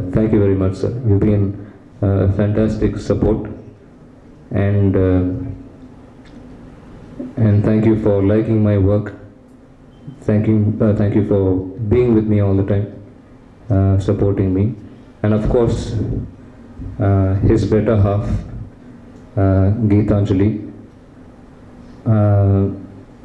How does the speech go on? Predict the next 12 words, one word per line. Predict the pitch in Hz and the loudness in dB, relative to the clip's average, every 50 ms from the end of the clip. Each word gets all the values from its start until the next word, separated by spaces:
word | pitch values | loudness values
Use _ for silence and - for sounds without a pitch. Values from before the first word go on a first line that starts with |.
| - - - - - - - - - - - - - - - - - - - - - - - - - - | -20 -20 -20 -20 -20 -20 -20 -20 -20 -20 -20 -20 -20 -20 -20 -20 -20 -20 -20 -20 -20 -20 -14 -8 -6 -2
She's, | - - 123 117 113 113 107 104 104 95 - - - - - - - - - - - - - - - - - - - - - - - - - - - - - - - - | 0 2 4 4 4 4 4 4 2 2 0 -4 -8 -12 -16 -18 -20 -20 -20 -20 -20 -20 -20 -20 -20 -20 -20 -20 -20 -20 -20 -20 -20 -20 -20 -20 -20 -20 -20 -14 -8 -2
she's | - 147 131 123 110 110 113 | 2 2 4 4 4 2 2
my | 110 110 107 - | 2 2 2 2
biggest | 110 92 113 117 113 - - - - - - - | 2 2 2 2 0 0 -4 -6 -8 -10 -10 -8
strength | - - 104 104 104 101 - - - - - - - - - - - - - - - - - - - - - - - - - - - - - - - - - | -2 0 0 0 0 0 -4 -10 -14 -16 -18 -20 -20 -20 -20 -20 -18 -14 -14 -12 -10 -10 -10 -10 -12 -16 -16 -18 -18 -16 -16 -16 -16 -18 -20 -20 -20 -6 -2
இந்த | 107 98 98 - | 0 0 2 2
படத்துல. | 104 101 - - 101 95 95 98 - - - - - - - - - - - - - - - - - - - | 2 0 2 0 0 0 0 0 -4 -8 -12 -16 -18 -20 -20 -20 -20 -20 -20 -20 -20 -20 -20 -12 -10 -8 -4
She | - - 113 107 | 0 2 2 2
is | 107 104 104 | 4 2 2
the | 104 - 113 | 0 0 0
captain | 107 107 - - 110 107 104 | 0 2 2 2 0 0 0
of | 104 | 0